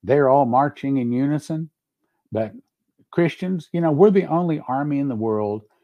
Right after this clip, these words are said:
that stabs each other in the back, just like that. So somebody jumps on and starts attacking.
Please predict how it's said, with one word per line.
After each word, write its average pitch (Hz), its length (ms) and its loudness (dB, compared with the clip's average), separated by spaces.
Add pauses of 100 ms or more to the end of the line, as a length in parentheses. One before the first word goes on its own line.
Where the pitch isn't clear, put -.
(140)
that 117 160 -4
stabs 131 500 -2
each 123 220 -6
other 107 260 -6
in 98 100 -8
the 92 80 -8
back, 87 280 -12 (300)
just 131 220 -6
like 104 260 -4
that. - 240 -18 (460)
So - 160 -6
somebody 175 380 2
jumps 160 400 -2
on 131 380 0 (340)
and 101 100 -10
starts 135 380 -6
attacking. 127 880 -4